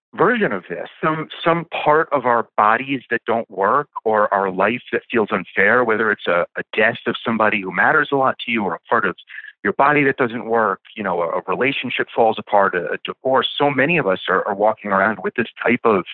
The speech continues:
of latent frustration and pain we can't control that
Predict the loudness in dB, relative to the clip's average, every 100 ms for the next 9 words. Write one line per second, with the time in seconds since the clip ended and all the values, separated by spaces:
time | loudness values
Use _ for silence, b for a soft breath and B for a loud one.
0 | -10 B B B B -2 0 0 0 0
1 | 0 -2 -2 -8 -12 _ _ -4 -2 -2
2 | 0 0 0 0 0 -2 -4 0 2 2
3 | 0 -2 -4 -4 -8 0 2 4 2 0
4 | -4 0 2 0